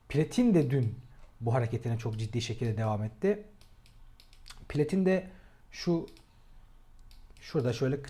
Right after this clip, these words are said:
çizdiğim kanalın içerisine devam ediyordu ve kanal üst bandı ile beraber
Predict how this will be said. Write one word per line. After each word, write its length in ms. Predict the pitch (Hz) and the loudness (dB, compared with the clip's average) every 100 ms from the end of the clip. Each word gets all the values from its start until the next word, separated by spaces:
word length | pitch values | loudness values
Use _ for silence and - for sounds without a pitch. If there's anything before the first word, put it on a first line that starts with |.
| - | -4
çizdiğim 400 | 190 170 175 170 | 0 2 4 4
kanalın 340 | 170 170 175 | 6 6 6
içerisine 420 | 170 170 156 185 | 6 4 2 4
devam 260 | 170 139 123 | 6 6 4
ediyordu 300 | 127 151 202 | 0 0 6
ve 240 | 208 208 - - - - - - - - - | 6 6 -2 -20 -20 -20 -20 -20 -20 -20 -10
kanal 380 | - 143 226 226 | 0 8 8 8
üst 240 | 202 - 160 | 2 2 10
bandı 260 | 175 185 | 10 10
ile 220 | 220 196 135 | 8 8 8
beraber 540 | 131 127 143 220 - | 6 4 4 4 2